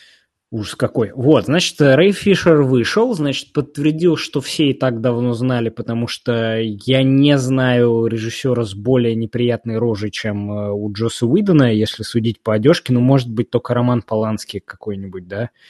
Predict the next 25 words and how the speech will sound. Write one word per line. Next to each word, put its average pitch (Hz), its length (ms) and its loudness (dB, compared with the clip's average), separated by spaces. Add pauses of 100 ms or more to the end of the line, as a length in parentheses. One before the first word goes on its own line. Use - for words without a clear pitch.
(520)
И, 120 220 2
или 139 340 0
Дэвид 135 360 4
Линч, 131 340 0
про 120 140 -4
которого 117 420 0
чувак, 117 360 -4
который 117 360 -4
играл 113 460 -2
в, 107 100 -8
э, 107 440 -4
Твин 117 240 -6
Пиксе - 360 -6 (240)
карлика, 127 440 2
все - 220 -6
время 117 300 -2
говорит, 110 360 -2
что - 320 -8
он 104 280 -8
там, 101 240 -8
значит, 101 360 -10
насильник 120 640 0
и - 20 -10
сатанист. - 720 -8 (920)
А... 120 640 4